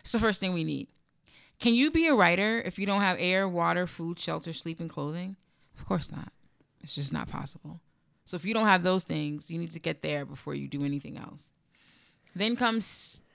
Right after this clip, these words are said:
safety, which is security, employment, resources, health, property.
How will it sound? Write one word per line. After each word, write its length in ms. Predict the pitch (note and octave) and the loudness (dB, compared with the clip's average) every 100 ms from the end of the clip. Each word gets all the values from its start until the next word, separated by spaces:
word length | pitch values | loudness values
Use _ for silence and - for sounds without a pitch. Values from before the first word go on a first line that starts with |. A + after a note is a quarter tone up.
| _ - | _ -4
safety, 600 | - C#4+ - F2+ - - _ _ _ _ - | 4 4 4 -6 -10 -16 _ _ _ _ -6
which 200 | F3+ - | -6 -2
is 540 | G3 F#3 F3+ F3+ - - | 0 2 2 -2 -4 -6
security, 800 | - - D#3+ D3+ E3 G#3+ B3+ - | -8 -4 0 0 -2 -4 -6 -6
employment, 680 | D#3+ D#3 D3 D3 F3 A3+ C4 _ _ _ | -6 -4 -4 -2 -2 -4 -8 _ _ _
resources, 800 | C#3+ E3+ - F3+ F#3 G#3+ A#3 A#3 | -6 -4 -2 -2 -2 -2 -4 -4
health, 420 | - E3 G3 C4 - _ _ | 2 2 2 -2 -10 _ _
property. 680 | - E3 E3 F#3 A3+ B3+ | 4 6 6 2 -2 -4